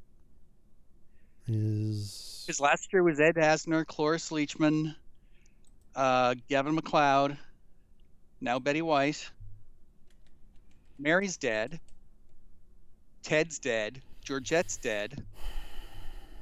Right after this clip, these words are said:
Speaker 1: Um,
Speaker 2: Rhoda's dead. <laughs> Rhoda's mother's dead.
Speaker 1: John Amos.
Speaker 2: Is he alive?
Speaker 1: I thought John Amos was alive.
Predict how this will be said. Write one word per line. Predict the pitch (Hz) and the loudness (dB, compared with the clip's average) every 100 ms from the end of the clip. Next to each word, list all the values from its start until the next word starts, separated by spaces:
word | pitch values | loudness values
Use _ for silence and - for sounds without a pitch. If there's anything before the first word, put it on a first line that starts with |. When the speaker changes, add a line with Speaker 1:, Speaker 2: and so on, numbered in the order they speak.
| - - 123 | -8 -6 -2
Speaker 1:
Um, | 113 117 123 123 123 123 | 2 2 4 4 2 4
Speaker 2:
Rhoda's | 165 220 208 - 123 120 - - - - - - - - - | 4 4 0 -4 -10 -12 -16 -20 -20 -20 -20 -20 -20 -20 -18
dead. | |
<laughs> | - - - - - - - - - - - - - - - - - - - - - - - - - - - - | -18 -20 -20 -20 -20 -20 -20 -20 -20 -20 -20 -20 -20 -20 -20 -20 -20 -20 -20 -20 -20 -20 -20 -20 -20 -20 -16 -6
Rhoda's | 131 135 131 | -4 -2 2
mother's | 160 226 135 | 2 2 -4
dead. | - 101 117 147 - - - - - - - - - - - - - - | -4 -4 -4 -6 -16 -20 -20 -20 -20 -14 -4 -4 -6 -18 -20 -20 -20 -4
Speaker 1:
John | 127 120 120 | 2 4 4
Amos. | 113 95 - - - - - - - - - - - - - | 2 0 -4 -12 -16 -18 -20 -18 -18 -18 -16 -16 -18 -18 -12
Speaker 2:
Is | 127 | -4
he | 170 | 0
alive? | 147 180 294 - - - 117 | 2 2 0 -4 -16 -10 -6
Speaker 1:
I | |
thought | 110 240 | -2 -2
John | - 123 | 0 0
Amos | 98 95 87 | 2 0 -2
was | 95 | -4
alive. | 90 90 120 | -4 -4 -6